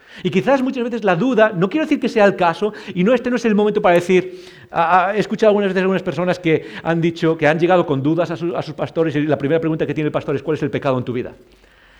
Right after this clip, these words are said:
No se trata de ir a-, así por la vida, no se trata de eso. La idea es que evaluemos nuestras vidas y quizás entendamos que muchas veces nuestras dudas y nuestras, ah, ah, nuestras, eh,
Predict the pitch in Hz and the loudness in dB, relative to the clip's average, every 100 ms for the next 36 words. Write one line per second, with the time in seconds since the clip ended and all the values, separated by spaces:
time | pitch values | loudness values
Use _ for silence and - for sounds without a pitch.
0 | - - 339 381 311 339 - 202 185 156 | -20 -18 -12 -4 0 0 2 0 2 2
1 | 143 135 131 196 196 156 - 143 127 127 | 4 2 2 -2 -6 -6 -4 -2 -2 -2
2 | 120 135 196 139 214 214 151 147 151 139 | -2 -4 -4 -4 -2 -2 0 -2 -2 -8
3 | - - 170 165 262 262 - 185 196 185 | -10 -2 2 2 6 4 4 0 2 2
4 | 190 175 247 294 254 240 226 170 165 226 | 4 6 6 6 0 -2 -2 -2 0 0
5 | 147 113 117 - - - 190 190 262 269 | 0 -4 -8 -18 -20 -8 -2 2 4 4
6 | 240 208 220 214 - 180 240 247 226 233 | 2 2 2 0 0 -2 0 0 0 0
7 | 175 185 226 226 240 143 170 294 247 190 | 0 2 2 2 0 0 4 6 6 4
8 | 160 185 196 196 196 - - - - 190 | 2 0 2 2 0 -2 -8 -12 0 4
9 | 180 185 196 190 180 180 185 196 180 180 | 4 2 0 0 2 0 2 2 2 0
10 | - - - | -14 -8 -4